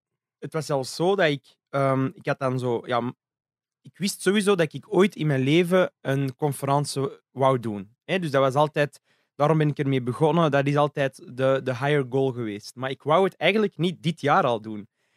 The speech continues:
Want ik dacht dat Michael dat nog zou blijven doen, dacht ik. Ik dacht, ik heb ook nog wat kilometers te doen. Ik ga op mijn gemak groeien als komiek. Ik ga dat allemaal wat deftig aanpakken.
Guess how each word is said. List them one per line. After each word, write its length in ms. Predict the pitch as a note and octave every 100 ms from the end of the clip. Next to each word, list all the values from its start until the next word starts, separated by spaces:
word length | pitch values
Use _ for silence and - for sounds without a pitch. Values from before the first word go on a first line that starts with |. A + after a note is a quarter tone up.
| _
Want 160 | C3+ D3
ik 120 | D#3
dacht 160 | D#3 -
dat 100 | C#3
Michael 480 | C#3 C3+ C3 B2+ -
dat 180 | A#2+ C3
nog 300 | C3 - - _ _
zou 240 | C3 B2+
blijven 380 | B2+ B2+ G#2+ G2+
doen, 300 | C3 E3 E3+
dacht 220 | D#3+ -
ik. 220 | E3 D#3 - _ _ _
Ik 180 | - C#3
dacht, 180 | C#3+ C#3
ik 140 | - D3+
heb 140 | C3+
ook 60 | C#3+
nog 120 | D#3
wat 160 | B2 -
kilometers 540 | E3+ E3+ E3+ E3 -
te 100 | D3+
doen. 200 | C#3+ E3
Ik 100 | D#3
ga 80 | D3
op 80 | A#2
mijn 140 | B2+
gemak 300 | C3 D3 D3+
groeien 320 | - D3 D#3+
als 240 | C#3+ - -
komiek. 520 | C3 C3 D#3 E3+ D#3+
Ik 120 | C#3
ga 60 | C#3
dat 100 | C3+
allemaal 240 | D#3+ F3
wat 180 | C#3+ A#2+
deftig 340 | C#3 D3 D3 C3
aanpakken. 600 | C#3 E3+ F3+ F3+ F3+